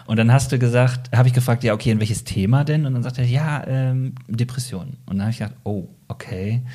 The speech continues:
Ähm, weil da war sofort auch so das Gefühl, das ist aber ein schweres Thema. Ähm, und dann haben wir irgendwie einfach ein bisschen gequatscht, haben uns mal ausgetauscht und so. Und ich hab gemerkt, ähm, du willst da wirklich drüber reden, auch weil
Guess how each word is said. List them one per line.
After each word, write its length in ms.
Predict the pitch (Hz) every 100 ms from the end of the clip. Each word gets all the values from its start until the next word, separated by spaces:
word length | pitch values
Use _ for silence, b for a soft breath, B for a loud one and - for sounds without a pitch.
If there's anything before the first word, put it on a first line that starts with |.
| B B B B -
Ähm, 600 | 107 104 104 104 104 110 - -
weil 440 | - 104 104 104 -
da 240 | 101 98 107
war 120 | 104
sofort 320 | 104 - 117
auch 80 | 117
so 80 | -
das 80 | 101
Gefühl, 220 | - 107
das 180 | 98 95
ist 40 |
aber 120 | 113 95
ein 80 |
schweres 460 | 95 - 117 120 -
Thema. 520 | - 95 95 120 156 B B B B -
Ähm, 760 | 110 107 110 110 110 117 120 - - _ _ - _ _
und 160 | 120 117
dann 140 | 113
haben 120 | 127 139
wir 120 | 123
irgendwie 240 | 120 120
einfach 400 | 113 123 117 -
ein 100 | 110
bisschen 220 | 110 -
gequatscht, 420 | 101 - 151 - -
haben 100 | 113
uns 120 | 110
mal 120 | 101
ausgetauscht 460 | 110 - 123 123 123
und 80 |
so. 60 | 117
Und 80 | 110
ich 100 | -
hab 100 | -
gemerkt, 380 | 113 110 110 B B B B
ähm, 680 | 107 101 98 98 98 98 117 - -
du 180 | - 98
willst 180 | 123 -
da 160 | 127
wirklich 280 | 104 - 165
drüber 320 | - 120 101
reden, 600 | - 98 160 214 294 - _ -
auch 260 | 113 123
weil 460 | 117 110 110 110